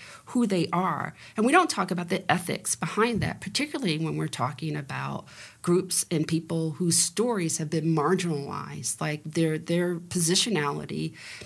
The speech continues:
their situatedness is not part of the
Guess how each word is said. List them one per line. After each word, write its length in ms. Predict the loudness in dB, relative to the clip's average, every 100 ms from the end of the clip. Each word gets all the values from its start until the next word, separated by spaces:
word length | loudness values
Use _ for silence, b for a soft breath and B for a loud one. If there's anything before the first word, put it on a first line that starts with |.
| B
their 180 | 2 6
situatedness 1000 | 6 4 2 0 0 0 -2 -2 -2 -6 B 0
is 160 | 4
not 340 | 4 4 2 -2
part 380 | -4 -2 -2 -4
of 460 | -6 -4 -6 -8 -10 B B -2
the 840 | 2 4 4 2 0 0 -2 -6